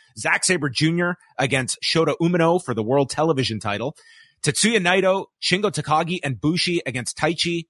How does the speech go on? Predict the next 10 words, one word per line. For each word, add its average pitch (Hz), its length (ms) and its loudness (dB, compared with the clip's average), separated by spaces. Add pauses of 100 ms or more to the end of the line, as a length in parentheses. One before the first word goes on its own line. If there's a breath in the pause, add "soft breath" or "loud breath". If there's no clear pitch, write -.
(140)
Yoshinobu 156 460 2
Kanemaru, 135 580 4
and 113 160 -8
Doki. 135 440 -4 (380 soft breath)
Tama 180 260 0
Tonga, 165 360 2
Hikuleo, 147 480 2
and 131 80 -2
Master 131 300 -2
Wato 135 500 -2